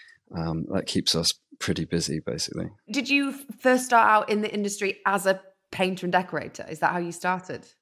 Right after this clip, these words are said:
Speaker 1: I guess the, the truth is yes. But, uh, I was working for a specialist decorating company. So I was able to very quickly transition from putting paint on, uh, which would then be decorated over the top of, to actually being the person who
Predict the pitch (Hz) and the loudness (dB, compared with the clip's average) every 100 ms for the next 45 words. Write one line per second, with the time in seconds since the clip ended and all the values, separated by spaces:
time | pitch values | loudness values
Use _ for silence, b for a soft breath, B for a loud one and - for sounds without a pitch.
0 | _ 135 156 151 139 135 131 - 151 127 | _ 4 4 4 2 2 2 0 2 2
1 | - 107 98 104 104 65 80 - - _ | 2 0 2 2 2 0 -6 -8 -10 _
2 | _ _ _ - 104 - - - 104 98 | _ _ _ 2 2 2 -4 0 2 2
3 | 113 107 107 113 117 101 98 92 - 98 | 4 2 4 2 2 -2 0 -2 -2 -4
4 | 101 - 98 - 87 - 87 85 - - | -2 -4 -4 -2 -2 -2 -4 -6 -8 -4
5 | 95 85 - - 76 - - 90 87 87 | -2 -2 -6 -2 -2 0 6 8 8 6
6 | B B B - 98 107 98 87 87 92 | B B B 2 6 8 8 6 4 6
7 | 90 - - 87 98 87 87 85 - 85 | 4 0 0 0 2 2 4 2 2 0
8 | - 85 85 - B B - 101 92 90 | 2 2 2 -2 B B 2 4 6 4
9 | 90 - 98 90 - 82 82 76 B B | 2 0 2 2 2 2 2 0 B B
10 | B - 85 80 80 - 92 - 92 92 | B 0 2 4 4 2 0 2 4 4
11 | 87 87 92 - 87 - 85 82 85 - | 4 2 2 4 4 4 2 0 0 4
12 | 120 - 73 82 - 87 - 90 82 85 | 4 4 0 2 2 2 2 2 2 2
13 | 82 - 78 - 82 82 85 | 0 -2 -2 -2 -4 -2 -4